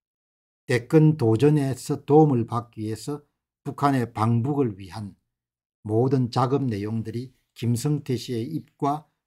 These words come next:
포렌식 결과들을 통해 가지고 이제 세상에 밝혀지겠죠. 조응천 의원이 그런 이야기를 하지 않습니까?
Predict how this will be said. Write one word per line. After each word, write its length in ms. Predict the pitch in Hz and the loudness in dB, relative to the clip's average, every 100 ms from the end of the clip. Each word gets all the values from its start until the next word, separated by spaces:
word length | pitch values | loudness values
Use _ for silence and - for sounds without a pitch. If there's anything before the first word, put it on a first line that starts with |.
| _ | _
포렌식 560 | _ 127 143 147 156 - | _ -2 0 0 -4 -4
결과들을 520 | 127 117 117 107 101 | -6 -4 -6 -6 -10
통해 300 | - 107 104 | -8 -8 -8
가지고 400 | 98 101 - 104 | -10 -16 -18 -20
이제 160 | 95 95 | -20 -20
세상에 560 | - 95 113 117 131 - _ _ | -14 -12 -8 -8 -8 -12 _ _
밝혀지겠죠. 720 | 120 127 117 90 90 90 _ _ _ _ _ _ _ | -6 -6 -10 -14 -18 -20 _ _ _ _ _ _ _
조응천 560 | - 123 147 196 190 175 | -2 4 4 4 2 2
의원이 380 | 139 131 160 151 | 2 2 2 2
그런 240 | 160 180 | 0 2
이야기를 300 | 151 113 104 | 0 -2 -8
하지 160 | 95 110 | -12 -14
않습니까? 640 | 117 - 131 135 123 - | -14 -16 -16 -16 -20 -20